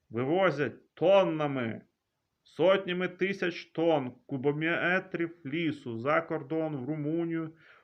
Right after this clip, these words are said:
Польщу, а потім нам продають сто разів дорожче нашу ж деревину, це, вибачайте, екоцид. Тому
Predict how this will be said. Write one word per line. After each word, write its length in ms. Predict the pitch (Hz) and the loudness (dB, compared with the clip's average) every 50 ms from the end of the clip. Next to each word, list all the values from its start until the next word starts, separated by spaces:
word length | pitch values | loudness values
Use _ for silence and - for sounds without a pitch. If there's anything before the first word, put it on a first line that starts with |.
| _ _ | _ _
Польщу, 680 | - 151 165 185 185 185 180 165 - - - 170 160 - | 0 4 6 6 8 6 6 4 2 0 -6 -4 -2 0
а 100 | 143 139 | 0 0
потім 460 | - 160 180 180 180 - 175 156 147 | 0 2 0 0 0 0 -2 -2 -2
нам 260 | 147 160 170 160 147 | 0 0 0 0 0
продають 680 | - 143 143 135 143 156 170 175 165 143 113 - - _ _ _ _ _ _ _ | -2 -8 -8 -4 -2 -2 2 2 2 2 0 -4 -10 _ _ _ _ _ _ _
сто 300 | _ - - - 151 156 | _ -16 -6 -2 0 2
разів 480 | 156 165 156 151 156 175 180 147 - - | 4 2 2 0 0 0 0 0 0 -4
дорожче 680 | 113 120 135 135 170 - 254 - - - - - 147 127 | -2 0 2 4 4 2 2 0 -2 -6 -8 -8 -8 -4
нашу 420 | 127 143 165 165 165 - - 135 | 0 2 2 2 0 -2 -6 -8
ж 180 | 117 110 107 104 | -8 -8 -8 -4
деревину, 760 | 113 113 120 113 107 117 113 131 185 240 254 175 - - _ _ _ _ _ _ _ _ _ _ _ _ | -2 0 0 0 0 0 -2 0 0 2 0 0 -2 -6 _ _ _ _ _ _ _ _ _ _ _ _
це, 540 | - - 170 196 196 175 139 - - - - | -10 -2 2 4 4 4 4 2 -2 -12 -12
вибачайте, 1000 | 113 117 123 110 127 123 - - 190 202 233 240 240 240 - 214 214 214 202 - _ _ _ _ _ _ _ _ _ _ _ _ _ _ _ - | -8 -8 -4 -4 -4 -4 -2 2 4 4 4 2 0 -2 -2 0 0 0 -4 -10 _ _ _ _ _ _ _ _ _ _ _ _ _ _ _ 0
екоцид. 920 | 131 147 160 156 - 165 156 - - - 143 123 113 - - - - _ _ _ _ _ _ _ _ _ _ _ _ _ _ _ _ _ _ _ _ _ _ _ _ _ - | 0 0 0 0 -4 -4 -6 -6 -8 -4 -4 -4 -4 -4 -10 -20 -20 _ _ _ _ _ _ _ _ _ _ _ _ _ _ _ _ _ _ _ _ _ _ _ _ _ -4
Тому 500 | 139 131 143 170 170 143 107 90 - | -4 -2 0 2 2 0 0 -2 -10